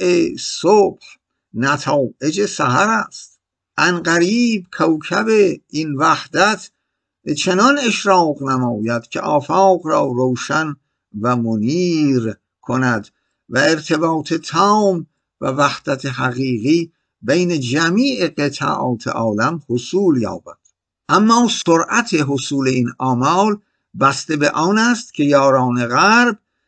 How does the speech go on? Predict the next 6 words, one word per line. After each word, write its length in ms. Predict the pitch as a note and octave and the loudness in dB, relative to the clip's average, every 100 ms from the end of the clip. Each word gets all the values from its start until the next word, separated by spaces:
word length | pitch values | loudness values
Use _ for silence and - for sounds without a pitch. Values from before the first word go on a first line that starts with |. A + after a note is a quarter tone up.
| _ - | _ -4
به 120 | D#3 | -2
کمال 580 | D3+ D#3+ D#3 D#3 D3 C#3+ | 0 -2 2 2 2 -2
همت 720 | B2+ C#3 C3+ C3 F#3 A#3+ - | -2 -2 -2 0 2 0 -4
و 60 | C#3 | -8
قوت 840 | B2+ - A#2+ A2 G#2 F#3+ G#3 - _ _ _ | -8 -4 -4 -2 0 0 0 -12 _ _ _
کمر 440 | - A#2+ C3 F#3+ | -6 0 2 2